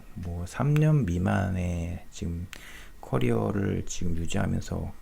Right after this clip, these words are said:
개발하시는 분들은 사실 이 카테고리에 속하에, 속하해 있고, 그리고 이 업계가 전반적으로 어떻게 구성이 돼 있는지, 어떻게 지금 그 여러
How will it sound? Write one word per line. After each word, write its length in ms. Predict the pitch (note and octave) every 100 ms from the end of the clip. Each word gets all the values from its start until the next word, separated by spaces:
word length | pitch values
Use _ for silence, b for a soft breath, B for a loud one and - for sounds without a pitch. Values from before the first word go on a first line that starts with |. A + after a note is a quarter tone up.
| -
개발하시는 540 | F2 G2 G2+ - G2+
분들은 440 | - E2+ F#2 B2 C3
사실 340 | B2 C3+ C#3 - B B B B
이 120 | A2+
카테고리에 720 | - F3+ F#3 G3 D3+ A#2+ A2+
속하에, 960 | A#2 D#3 - C#3+ C#3+ C3 B2 G#2+ G2+ G#2
속하해 880 | G#2 - - - C#3+ C3+ C3 - D3
있고, 580 | F#2 D2+ - D3+ D#3+ -
그리고 500 | - G#2 C#3+ D#3+ D#3 B B B B B B
이 140 | A2 B2+
업계가 880 | - F2+ - D#3 D3+ D3+ C#3+ C#3 C3
전반적으로 1000 | - G2 C3 C#3 B2+ G#2 A2 C3 C#3+ D3 -
어떻게 560 | F#2 - - D3+ -
구성이 400 | A#2+ F#2+ G#2 G#2
돼 100 | G#2
있는지, 500 | F2 F2+ F2 G#2 F2 -
어떻게 640 | E2+ - D3+ - - B2
지금 520 | A#2+ G2+ A#2+ C#3+ D3 - B B B B B -
그 440 | - F#2 F2 F#2 - - - - - - - - - - - - -
여러 520 | F2+ G#2 G#2+ G2 F#2+